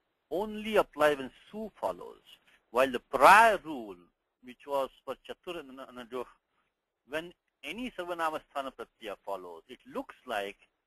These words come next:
and it, that the not it looks like, it is a fact that the seven one eighty-two is a subdomain, is a subdomain of seven one ninety-eight. Then why is it not an apavada for seven one ninety? Is obvious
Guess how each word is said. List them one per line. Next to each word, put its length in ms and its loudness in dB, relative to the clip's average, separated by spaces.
and 120 -14
it, 100 -20
that 200 0
the 380 -14
not 160 -2
it 60 -10
looks 200 -8
like, 140 -4
it 140 -8
is 160 -2
a 60 0
fact 480 4
that 140 -8
the 80 -20
seven 300 -6
one 280 -6
eighty-two 640 -12
is 80 -12
a 340 -10
subdomain, 680 -2
is 100 -20
a 80 -10
subdomain 1080 -2
of 120 -6
seven 360 -6
one 240 -8
ninety-eight. 840 -6
Then 120 -12
why 240 8
is 100 0
it 80 -14
not 140 0
an 120 -8
apavada 520 2
for 200 -8
seven 280 -10
one 220 -14
ninety? 340 -14
Is 160 -14
obvious 360 -4